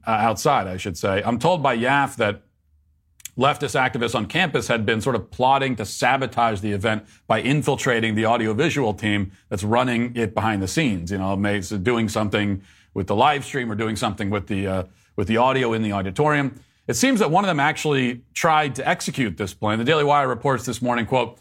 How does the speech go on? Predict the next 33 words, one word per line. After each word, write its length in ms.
"Those 220
trying 240
to 60
watch 280
the 100
Young 180
America's 840
Foundation 840
live 280
stream 180
of 80
Matt 180
Walsh's 320
University 480
of 80
Houston 320
speech 300
Thursday 340
night 240
were 120
met 200
with 160
an 140
unavailable 720
video, 480
and 220
leftist 340
students, 560
student 320
employees 520
are 120
being 280
blamed." 400